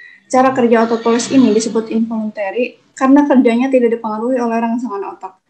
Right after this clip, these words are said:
Serabut otot polos pada umumnya tersusun dalam ikatan,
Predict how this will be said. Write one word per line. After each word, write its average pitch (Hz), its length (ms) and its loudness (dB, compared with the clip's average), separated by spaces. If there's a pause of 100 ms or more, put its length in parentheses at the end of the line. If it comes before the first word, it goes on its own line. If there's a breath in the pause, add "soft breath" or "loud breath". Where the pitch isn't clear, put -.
(360 loud breath)
Serabut 254 400 2
otot 269 320 0
polos 233 320 0
pada 220 240 -2
umumnya 214 400 -2
tersusun 247 540 -4
dalam 240 240 0
ikatan, 196 560 -8